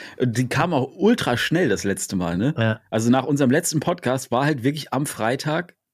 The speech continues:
Speaker 1: war dann irgendwie, waren dann irgendwelche Memes da,
Speaker 2: Drei,
Speaker 1: keine Ahnung.
Speaker 2: drei, vier Bilder da drin.
Speaker 1: Und ich
Speaker 2: Ähm,
Speaker 1: weiß nicht,
Speaker 2: Lolla,
Speaker 1: wo er
Speaker 2: Lolla
Speaker 1: oder sie das
Speaker 2: Coaster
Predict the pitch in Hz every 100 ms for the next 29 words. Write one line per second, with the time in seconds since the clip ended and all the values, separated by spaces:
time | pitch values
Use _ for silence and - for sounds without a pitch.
0 | - 127 139 139 135 143 131 135 135 131
1 | 131 123 120 120 - 80 113 123 131 98
2 | 95 123 123 - 127 135 131 110 98 104
3 | - - - - 127 120 123 120 113 -
4 | 135 127 175 165 - 117 147 170 147 123
5 | 143 123 110 - 101 92